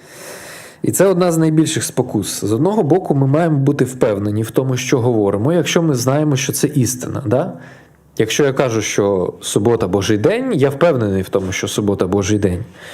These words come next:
І я впевнений в цьому, тому що це не я кажу.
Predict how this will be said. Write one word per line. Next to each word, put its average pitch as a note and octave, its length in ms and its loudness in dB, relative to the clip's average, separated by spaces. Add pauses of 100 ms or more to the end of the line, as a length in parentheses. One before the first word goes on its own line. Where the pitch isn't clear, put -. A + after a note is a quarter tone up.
(560)
І A2 480 2
я F3 160 2
впевнений G3+ 460 0
в D#3+ 80 -4
цьому, B3 260 -2
тому D#3+ 220 0
що E3+ 140 0
це E3+ 180 0
не E3+ 120 2
я F#3+ 160 2
кажу. G2 400 -4